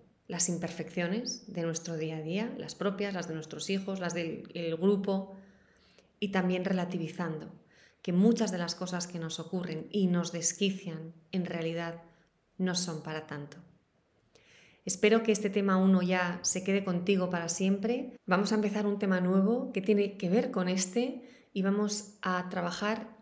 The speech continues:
el dominio de uno mismo. Este sí que es apetecible, ¿verdad? Porque lo que queremos es llevar las riendas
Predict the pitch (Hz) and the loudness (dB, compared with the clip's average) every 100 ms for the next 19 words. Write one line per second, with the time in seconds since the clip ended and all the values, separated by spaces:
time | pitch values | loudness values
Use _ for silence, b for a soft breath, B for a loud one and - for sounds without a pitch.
0 | - 190 180 180 202 220 233 233 - - | -2 0 2 4 6 6 6 4 -2 -4
1 | 180 180 185 170 160 - 156 160 - _ | 0 2 2 0 -2 -4 -10 -12 -18 _
2 | _ _ _ _ b b b b - 196 | _ _ _ _ b b b b -8 -6
3 | 196 196 190 190 175 170 - 175 170 165 | -2 -2 -2 -4 -4 -4 -4 -6 -4 -4
4 | 160 156 156 160 - - _ b b b | -4 -2 0 0 0 -8 _ b b b
5 | b 190 185 170 - 190 165 165 170 202 | b -4 -2 -2 0 0 0 -6 -2 -2
6 | 277 - B B B - 180 180 170 165 | -2 -6 B B B -10 -8 -6 -4 -4
7 | 160 160 170 170 170 180 180 226 247 - | -4 -6 -6 -4 -2 -2 0 2 2 -2
8 | 170 175 175 170 185 220 220 226 269 - | -6 -4 -4 -2 2 4 4 4 2 0
9 | - | -4